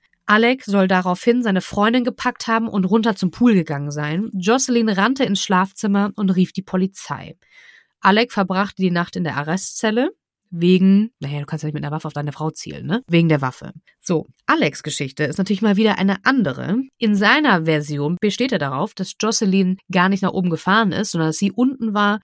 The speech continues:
und dass er die Bodyguards gesehen hätte und die Bodyguards für Einbrecher gehalten hätte und deswegen mit der Waffe auf sie gezielt hätte. Aber als er dann gemerkt hat, dass es Jocelyns Bodyguards sind, die Waffe ganz schnell weggelegt hätte. Nun gut, wie auch immer, ich glaub eher an Jocelyns Version, muss ich sagen.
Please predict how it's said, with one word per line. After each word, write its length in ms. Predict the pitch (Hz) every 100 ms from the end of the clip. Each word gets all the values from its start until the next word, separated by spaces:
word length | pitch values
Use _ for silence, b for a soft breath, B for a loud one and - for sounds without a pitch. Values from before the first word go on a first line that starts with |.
| _
und 160 | 185
dass 140 | 180 180
er 100 | 190
die 100 | 160
Bodyguards 640 | 190 208 214 151 143 -
gesehen 320 | 156 160 160
hätte 300 | 160 160 196
und 120 | 190
die 80 | 170
Bodyguards 580 | - 180 226 185 175 -
für 120 | -
Einbrecher 500 | - 226 220 208 196
gehalten 420 | 175 170 170 -
hätte 420 | 170 160 165 160 - _
und 200 | - 165 -
deswegen 880 | 185 185 190 160 165 175 160 160 156 - _
mit 100 | 180
der 100 | 170
Waffe 180 | 160 170
auf 100 | 156
sie 120 | -
gezielt 440 | 160 147 - 156 -
hätte. 220 | 147 143
Aber 140 | 156
als 140 | 165 175
er 40 |
dann 120 | 175
gemerkt 320 | 160 165 170 190
hat, 100 | 175
dass 80 |
es 120 | 165 -
Jocelyns 380 | 180 - 160 -
Bodyguards 500 | 170 185 165 151 -
sind, 220 | 160 156 _
die 160 | 180 180
Waffe 220 | 175 165
ganz 180 | 147 147
schnell 140 | 147
weggelegt 460 | 131 135 113 - -
hätte. 280 | - 110 - _ _
Nun 200 | 185 190
gut, 420 | 165 - - - _
wie 300 | 156 170 240
auch 180 | - 214
immer, 460 | - 190 151 196 370 _ _
ich 180 | 226 -
glaub 240 | 208 196
eher 140 | 202 170
an 120 | 160
Jocelyns 420 | 180 190 226 240
Version, 400 | 247 226 233 240
muss 180 | 226 233
ich 120 | 240
sagen. 400 | 247 233 240 294